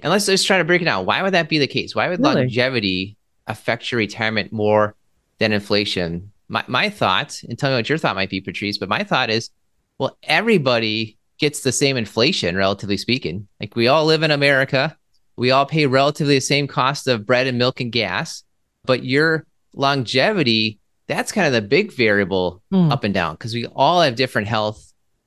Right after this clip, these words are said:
Speaker 1: all have different family history. Tell me your thought right off the bat.
Speaker 2: Right off the bat, it comes down to income.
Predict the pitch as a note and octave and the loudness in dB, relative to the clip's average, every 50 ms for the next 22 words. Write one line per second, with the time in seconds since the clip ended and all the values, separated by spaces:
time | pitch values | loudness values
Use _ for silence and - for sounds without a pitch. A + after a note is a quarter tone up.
0 | _ _ _ - A#2 B2 B2+ C3 A#2+ G#2+ G2+ A#2 A2 - - G#2+ F2+ F2 - - | _ _ _ 0 2 2 4 4 2 2 2 0 0 0 -2 -2 -2 -4 -2 -2
1 | A2 A2 B2 A#2+ G#2+ G2 F2 - - - - F2 F2 F2 F2 - _ _ _ _ | 0 0 0 0 0 0 0 0 -2 -2 -2 0 0 0 -2 -4 _ _ _ _
2 | _ _ _ - D3+ E3+ G3+ E3+ F3+ G#3+ G#3 F3 C#3 G2+ E2+ F#2 G2 G2 F#2 - | _ _ _ -4 -2 -2 0 -2 -2 0 0 0 0 2 2 0 0 0 0 -2
3 | G#2 F2+ F2+ E2+ - - - - - _ _ - - _ _ _ _ _ - B3 | -2 0 0 0 0 -2 -8 -20 -20 _ _ -20 -20 _ _ _ _ _ 2 4
4 | D#4 D4+ - - F3 D#3 F#3 G3+ A3 F#3 D3+ C#3 - G3 G3 G3 F3+ - - F#3 | 4 2 2 2 2 4 6 4 4 4 0 2 4 6 6 6 6 6 6 6
5 | F3 D3 C#3+ - - E3 F#3+ A3+ C4 A#3+ - - D#3 - - - - | 6 6 4 4 4 4 6 6 6 4 2 2 0 0 0 -4 -8